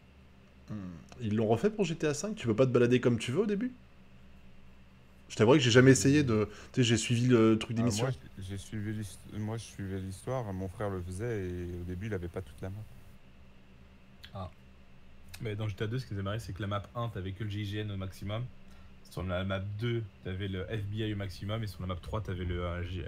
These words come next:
Speaker 3: le, l'armée.
Speaker 1: Ah, donc ça, t'avais maximum trois étoiles, quatre étoiles et cinq étoiles ?
Speaker 3: Euh, ouais, c'était quatre, cinq,
Speaker 1: Quatre, cinq,
Speaker 3: six.
Speaker 1: six, ouais.
Speaker 3: Sachant que le six, c'était intenable, hein.
Speaker 1: Chasseuse !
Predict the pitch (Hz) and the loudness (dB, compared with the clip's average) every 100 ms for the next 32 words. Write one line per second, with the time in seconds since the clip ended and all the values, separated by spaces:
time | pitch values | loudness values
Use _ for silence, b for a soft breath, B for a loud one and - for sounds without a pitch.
0 | 85 95 90 85 80 95 107 98 87 - | -6 -4 -4 -6 -6 -6 -4 -6 -10 -16
1 | - - - - - - - - - - | -18 -20 -20 -20 -18 -18 -18 -18 -18 -18
2 | - - - - 110 107 117 95 107 110 | -16 -16 -4 0 2 4 2 4 6 6
3 | 113 110 123 123 - 123 120 113 135 139 | 6 2 2 2 6 6 6 6 4 4
4 | 123 - 113 139 127 113 110 127 131 - | 0 0 0 2 2 2 0 2 0 -2
5 | - - - - - - - - - - | -14 -16 -18 -18 -16 -16 -16 -16 -16 -14
6 | - 92 95 92 98 107 - 92 104 90 | -12 -6 -6 -4 -4 -6 -6 -8 -8 -8
7 | 92 92 - 101 107 - 92 - - - | -10 -10 -4 -2 0 -2 -6 -8 -12 -14
8 | - - - - - - - - - - | -16 -16 -16 -16 -14 -14 -14 -14 -14 -14
9 | - 98 92 104 101 90 104 - 90 92 | -10 -8 -6 -6 -6 -8 -8 -8 -6 -6
10 | 87 82 78 76 76 73 69 90 - - | -6 -8 -8 -8 -8 -8 -10 -12 -14 -18
11 | - - - - - - - - - 160 | -18 -18 -16 -16 -14 -14 -16 -14 2 2
12 | 156 175 180 170 | 8 12 12 10